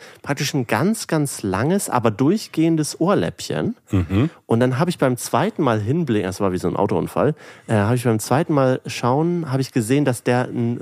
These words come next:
Speaker 1: ähm, in Hautfarbe, das muss auch auf seine Hautfarbe abgestimmt sein, wie so ein Inletter, also wie so ein Ohrfüller, ne? So ein
Speaker 2: Mhm.
Speaker 1: Dehner, hatte er da drin. Und, äh, da hab ich,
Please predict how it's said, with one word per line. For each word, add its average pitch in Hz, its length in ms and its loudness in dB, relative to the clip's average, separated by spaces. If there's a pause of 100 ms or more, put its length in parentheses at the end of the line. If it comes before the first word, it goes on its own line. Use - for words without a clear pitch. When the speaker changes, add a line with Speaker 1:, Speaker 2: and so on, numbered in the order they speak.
(140)
Speaker 1:
ähm, 104 260 -4 (340)
in 110 280 0
Hautfarbe, 113 800 2
das - 180 -8
muss 139 220 2
auch - 80 -6
auf 131 120 -2
seine 123 260 0
Hautfarbe 123 360 -2
abgestimmt 107 480 -4
sein, 131 200 -2 (360)
wie 131 140 2
so 131 180 2
ein 127 80 2
Inletter, 120 540 2
also 104 180 -2
wie 117 80 0
so 117 120 0
ein 113 60 2
Ohrfüller, 120 1300 0
ne? 185 220 2
So 117 100 -2
ein 107 140 2
Speaker 2:
Mhm. 87 40 0
Speaker 1:
Dehner, 143 320 2 (200)
hatte 156 160 2
er 147 80 2
da 135 120 2
drin. 131 360 2 (500)
Und, 135 360 0
äh, 120 180 0
da 120 120 0
hab 127 80 -6
ich, 151 140 -4